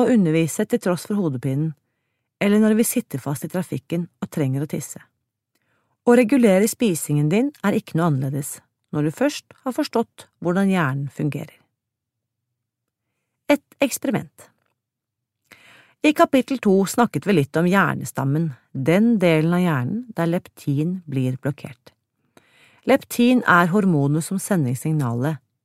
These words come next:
«Jeg er mett, og nå er det på tide å gjøre andre ting.» For å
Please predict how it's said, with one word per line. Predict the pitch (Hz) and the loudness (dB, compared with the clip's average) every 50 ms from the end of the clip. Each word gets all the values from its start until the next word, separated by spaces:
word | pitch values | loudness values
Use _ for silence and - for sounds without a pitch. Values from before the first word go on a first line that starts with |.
| _ _ _ _ _ _ - | _ _ _ _ _ _ -2
«Jeg | 156 165 180 | -2 0 2
er | 202 214 220 | 2 2 2
mett, | 247 247 - _ _ - - _ _ _ _ _ _ | 2 0 -2 _ _ -20 -20 _ _ _ _ _ _
og | - 196 170 | -2 -2 0
nå | 160 156 160 - - | 0 0 -2 -2 -2
er | 180 | -2
det | 180 190 196 | -2 -2 -4
på | 240 - - | -6 -4 0
tide | 277 208 165 170 | 0 2 2 2
å | 175 | 2
gjøre | 180 190 202 | 2 2 2
andre | 196 151 131 143 | 2 0 -2 -2
ting.» | - 233 277 262 170 - _ _ _ _ _ _ _ _ _ _ _ _ _ _ _ _ _ _ _ - _ _ _ _ _ _ _ _ _ | -2 -2 -2 -2 -4 -6 _ _ _ _ _ _ _ _ _ _ _ _ _ _ _ _ _ _ _ -20 _ _ _ _ _ _ _ _ _
For | - - 220 233 240 - | -6 2 6 6 6 6
å | - | 6